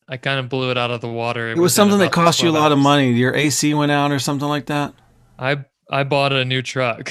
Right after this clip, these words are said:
Speaker 1: <laughs>
Speaker 2: Oh, that's right. He bought a new truck, and that seemed to be contrary to so many of the principles that we're espousing even now.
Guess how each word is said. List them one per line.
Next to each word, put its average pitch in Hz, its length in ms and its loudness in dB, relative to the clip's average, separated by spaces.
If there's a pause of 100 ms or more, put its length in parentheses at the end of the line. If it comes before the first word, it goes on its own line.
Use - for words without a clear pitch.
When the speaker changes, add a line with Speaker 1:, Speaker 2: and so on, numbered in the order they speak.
Speaker 1:
<laughs> - 40 -10 (520)
Speaker 2:
Oh, 180 460 2 (220)
that's - 320 -4
right. - 640 -6 (420)
He - 120 -6
bought 165 300 4
a 160 100 4
new 175 280 0
truck, 147 500 -2
and 147 160 -6
that 185 280 -6
seemed 196 720 -8
to 156 120 -8
be 156 480 -6 (240)
contrary 139 1080 -6 (440)
to 143 100 -10
so 156 240 -6
many 151 320 -2
of 131 160 -4
the 131 80 -4
principles 127 1120 -6
that 123 220 -6
we're 123 160 -4
espousing 117 960 -2 (760)
even 123 360 0
now. 104 460 -2